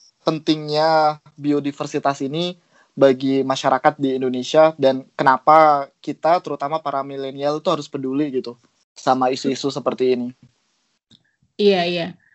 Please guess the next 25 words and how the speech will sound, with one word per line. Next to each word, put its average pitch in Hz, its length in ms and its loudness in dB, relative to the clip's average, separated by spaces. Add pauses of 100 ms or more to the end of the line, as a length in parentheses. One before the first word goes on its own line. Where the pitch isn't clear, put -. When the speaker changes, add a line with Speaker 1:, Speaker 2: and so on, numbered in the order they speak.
(380)
Speaker 2:
Jadi 226 400 0
kan, 330 320 4
eh, 233 280 4
benar 208 360 2
ya 190 240 0
kata 185 240 -4
Rio. 180 240 -2
Jadi 185 240 -4
sebenarnya 185 560 0
kalau 202 240 0
ngomongin 180 400 -2
tentang 175 400 -4
biodiversitas 190 720 2
tuh 254 160 0
ada 185 160 2
tiga 170 340 -4
komponen 175 540 -4
utama, 165 520 -2
keragaman 165 520 -2
genetik, 170 640 -2
keanekaragaman 170 640 -2
jenis, 180 320 -4
dan 170 160 -2
juga 165 160 -2
keanekaragaman 160 720 -4